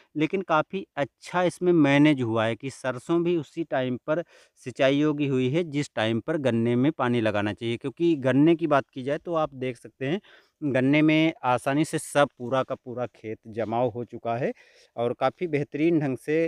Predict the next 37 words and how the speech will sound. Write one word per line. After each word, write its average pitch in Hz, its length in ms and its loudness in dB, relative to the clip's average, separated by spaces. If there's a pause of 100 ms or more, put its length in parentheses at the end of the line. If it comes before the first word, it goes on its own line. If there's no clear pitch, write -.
(560)
गन्ना 123 440 -2 (1000)
जम 170 480 -2
चुका 160 320 0
है। 175 100 0
तो 175 380 -6 (180)
ये 170 220 -12 (100)
किसी 156 440 -4
चीज़ 147 280 -8
की - 140 -12
दिक्कत 139 380 -8
नहीं 143 220 -2
है 139 60 -4
कि 135 320 -6
यार 131 140 2
हम 131 140 -6
सिंचाई 123 340 -6
पहले 123 340 -6
कर 120 180 -6
देंगे 127 280 -6
तो 160 320 -8 (340)
जमाव 127 440 0
रुक 127 180 -10
जाएगा 123 400 -2
गन्ने 120 300 -4
का, 180 220 -4
तो 185 180 -16 (120)
काफ़ी 143 320 -4
अच्छा 160 500 -2
जर्मिनेशन 127 680 -2
हो 127 200 -6
चुका 107 300 -8
है, 110 80 0
आपको - 800 -8
दिखाई 127 360 -2
पड़ 143 160 -6
रहा 127 140 0
होगा। 131 260 0